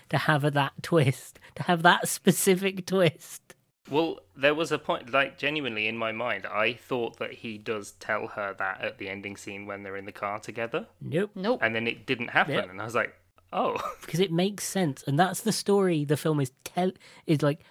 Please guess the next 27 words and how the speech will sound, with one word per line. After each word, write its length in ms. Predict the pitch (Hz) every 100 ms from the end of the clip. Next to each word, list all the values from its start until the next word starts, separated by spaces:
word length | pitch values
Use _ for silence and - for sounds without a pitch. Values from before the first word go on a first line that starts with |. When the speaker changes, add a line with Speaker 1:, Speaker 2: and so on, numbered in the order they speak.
| _
Speaker 1:
presenting 560 | - 143 156 175 160 143
you, 140 | 110
but 100 | 127
not 200 | 127 160
the 80 | 165
one 160 | 156 165
it's 160 | 190 -
telling 400 | - 127 147 165
Speaker 2:
Yeah. 180 | 185 269 -
Speaker 1:
you. 600 | 175 - 165 - 156 170 143
Speaker 2:
<laughs> 260 | - - -
Speaker 3:
Yeah, 180 | 240
it's 140 | 220 -
almost 200 | 269 247
like 180 | 233 226
they 160 | 226
want 180 | 226 247
the 60 | 208
twist 220 | - 226
to 60 | 214
be, 180 | 202 190
"Oh, 320 | 220 214 165
he 200 | 156 220
isn't 320 | 226 208 339 311
a 80 | 220
bank 220 | 165 160
robber. 420 | 170 165 139 143